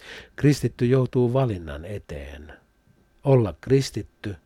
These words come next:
ja suostua kantamaan ristiä, tai sitten kieltää Kristus. Lohdutontako?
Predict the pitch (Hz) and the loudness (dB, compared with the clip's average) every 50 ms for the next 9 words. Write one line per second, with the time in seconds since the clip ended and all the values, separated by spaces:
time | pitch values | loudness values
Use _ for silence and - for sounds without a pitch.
0 | _ _ _ - - 104 - - 143 127 113 98 - - 101 92 - - - 117 | _ _ _ -10 -8 -8 -4 2 2 2 2 0 -4 -8 -10 -10 -8 -6 -6 -4
1 | 117 104 95 95 90 92 90 90 92 92 110 107 87 - - - - - 67 71 | -4 -4 -6 -8 -10 -8 -8 -10 -10 -8 -8 -8 -8 -8 -14 -14 -14 -14 -14 -14
2 | 73 73 - _ _ _ _ _ _ _ _ - - - - - - 131 123 123 | -14 -16 -18 _ _ _ _ _ _ _ _ -20 -20 -20 -18 -4 0 2 2 4
3 | - - 143 - - - 113 110 - - 131 120 101 92 - - 82 80 76 - | 4 2 2 0 0 -6 -6 -4 0 2 2 2 2 0 -8 -10 -10 -10 -10 -12
4 | _ - - 110 98 - - - _ - - 78 - - - _ _ _ _ _ | _ -8 -8 -8 -8 -8 -12 -16 _ -18 -16 -16 -16 -18 -18 _ _ _ _ _
5 | _ _ _ _ _ _ _ _ _ _ _ _ _ _ _ _ _ _ - 131 | _ _ _ _ _ _ _ _ _ _ _ _ _ _ _ _ _ _ 0 2
6 | 135 120 113 - 98 - - 80 78 76 73 76 76 - - 80 85 | 2 2 2 -2 -6 -10 -10 -12 -12 -10 -14 -14 -14 -14 -14 -16 -16